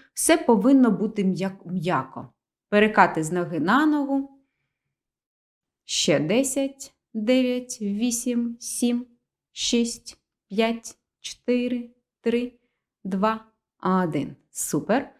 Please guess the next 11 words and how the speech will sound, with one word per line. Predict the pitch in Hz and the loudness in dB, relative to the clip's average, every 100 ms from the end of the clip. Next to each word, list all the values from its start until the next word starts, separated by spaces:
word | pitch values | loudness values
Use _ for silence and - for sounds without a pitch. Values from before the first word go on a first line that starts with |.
| _ _ _ | _ _ _
Праву | - 254 233 214 | 6 8 8 6
ногу | 208 190 175 | 4 4 2
виправляємо | 180 220 190 170 170 156 151 139 | 0 0 0 0 0 0 0 -2
в | 151 147 | -6 -6
бік, | 156 190 277 294 | -2 0 0 0
ліва | 190 196 175 | 0 2 2
лишилася | 156 160 - 147 151 - 151 | 2 0 -2 -2 -4 -6 -4
зігнутою, | 185 294 277 262 240 | 0 2 2 2 4
носочок | 196 190 185 165 143 | 4 2 0 -4 -6
до | 151 143 | -8 -6
себе. | - - 247 285 320 | -4 0 0 2 0